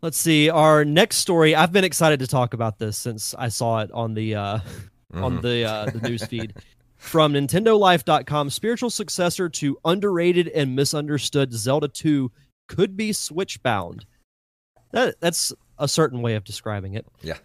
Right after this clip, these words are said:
Speaker 1: Uh, Zelda two Adventures of Link gets a bad rap with fans of the series, largely because it deviates quite dramatically from the core gameplay template laid out by its beloved forerunner, The Legend of Zelda.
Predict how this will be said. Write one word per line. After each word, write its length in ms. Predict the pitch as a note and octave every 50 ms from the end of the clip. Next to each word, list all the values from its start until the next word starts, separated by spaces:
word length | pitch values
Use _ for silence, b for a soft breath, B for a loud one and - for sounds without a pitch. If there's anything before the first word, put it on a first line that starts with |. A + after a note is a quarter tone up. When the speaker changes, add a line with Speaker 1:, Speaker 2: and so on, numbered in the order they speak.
| _ _ _ -
Speaker 1:
Uh, 300 | C#3 C#3 C#3 C#3 C#3 C3+
Zelda 300 | C#3+ B2 C#3 F3+ G#3+ A3
two 220 | F#3 - - G3+ G#3
Adventures 360 | F3+ D3+ E3 F3 E3+ F#3+ F3+
of 100 | F3+ E3+
Link 240 | D#3+ E3 E3 E3 D3+
gets 160 | D3 D#3 -
a 60 | D3 B2+
bad 240 | B2 C3+ C#3 C#3+
rap 220 | C3 C3+ C3+ C#3 -
with 100 | B2 A#2
fans 220 | - D#3 E3 F3 E3+
of 60 | F3+
the 60 | F3
series, 420 | - - E3 D#3+ D#3+ D#3 D#3 C#3+
largely 320 | D3+ D#3 F#3+ A3+ A3 A3+ B3+
because 280 | G3+ G#3 - G#3+ F3+
it 120 | F3+ E3 C3+
deviates 480 | A#2+ D#3 E3+ E3 F3 F3 E3 D#3 - -
quite 280 | - - - G#3+ G3 E3
dramatically 540 | D#3 F#3+ F3 E3+ E3+ E3+ F3 - - E3+ E3
from 180 | - F3 D#3+
the 80 | D3+ D3+
core 260 | - - D3+ D#3+ D#3
gameplay 540 | C3+ A2 C3+ C3 C#3 D3 C#3 - D#3 D3 C#3+
template 460 | - - C#3 B2+ C#3 C#3+ - - A#2
laid 200 | A#2+ B2+ C#3 C#3
out 220 | B2+ B2+ C3 - A#2
by 160 | A#2 A#2 A#2
its 140 | G#2 A2+ -
beloved 440 | - A#2+ A2 A2+ A#2+ A#2+ C3+ C3 B2+
forerunner, 520 | - - D#3+ D#3+ D#3 D3 D3 D3 D3 D3
The 140 | - - C3
Legend 380 | A#2 A2+ A#2 A2+ A2+ B2 B2+ A#2
of 100 | A2 A2
Zelda. 500 | G#2 - B2 B2+ B2+ A2+ G#2+ - -